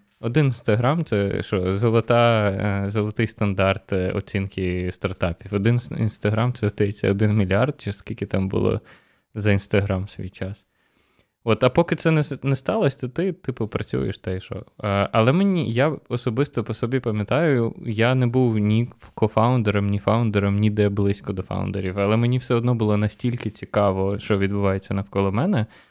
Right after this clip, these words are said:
що, ну, я просто ро-, працював, коли мені хотілося працювати. Тобто, всігда,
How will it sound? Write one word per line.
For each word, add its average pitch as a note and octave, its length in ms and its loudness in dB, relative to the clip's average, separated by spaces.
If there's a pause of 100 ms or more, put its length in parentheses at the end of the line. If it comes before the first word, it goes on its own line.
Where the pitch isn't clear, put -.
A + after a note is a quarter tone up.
(280)
що, A2 480 6 (320)
ну, G#2 260 2
я G#2+ 120 2
просто - 340 -2
ро-, G2+ 100 0
працював, A2 680 -2 (480)
коли A#2 220 4
мені A#2 220 4
хотілося G#2+ 400 2
працювати. G2 560 -4 (220)
Тобто, G#3 300 4 (160)
всігда, G2+ 460 2